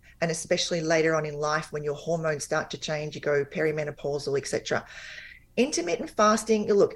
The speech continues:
every now and then, even every quarter, I might do a one day where I just juice all day, right? But I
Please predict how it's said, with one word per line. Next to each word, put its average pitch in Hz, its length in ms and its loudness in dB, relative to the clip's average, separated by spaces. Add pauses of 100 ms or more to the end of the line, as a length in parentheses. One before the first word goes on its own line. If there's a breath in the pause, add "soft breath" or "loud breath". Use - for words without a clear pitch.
every 226 240 4
now 240 280 0
and 202 120 -2
then, 196 260 -2
even 262 380 -2 (220)
every 196 240 6
quarter, 208 600 4
I 196 120 2
might 185 260 -2
do 175 320 2
a 160 80 4
one 170 320 -2
day 160 320 2
where 156 220 2
I 156 80 0
just 165 260 -8 (220)
juice 170 380 -2
all 143 180 2
day, - 420 -4 (240)
right? 175 260 -2 (760 loud breath)
But 208 100 8
I 202 80 8